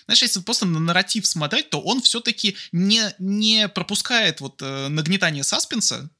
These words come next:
не пропускает вот этот вот момент, который сейчас а-, авторы отметают, просто потому что, ха, ну это Бэтмен, все знают, что он справится, зачем нам нагнетать,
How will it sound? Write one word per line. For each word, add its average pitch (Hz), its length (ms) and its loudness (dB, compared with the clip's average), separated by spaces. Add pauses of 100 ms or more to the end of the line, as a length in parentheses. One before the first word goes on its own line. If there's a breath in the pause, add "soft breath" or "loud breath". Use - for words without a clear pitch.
(200)
не 185 360 4
пропускает 202 600 0
вот 151 140 -4
этот 175 240 -4
вот 147 200 -10
момент, 180 360 0
который 180 460 -2
сейчас 185 440 0
а-, 156 140 -6
авторы 170 260 -2
отметают, 180 520 -4
просто 165 240 -4
потому 180 320 -4
что, 180 140 0
ха, 247 220 4
ну 190 120 4
это 175 160 0
Бэтмен, 190 360 2
все 156 160 2
знают, 160 260 2
что - 140 0
он 147 80 -2
справится, 185 480 2
зачем 143 360 0
нам 151 120 -2
нагнетать, 139 480 -4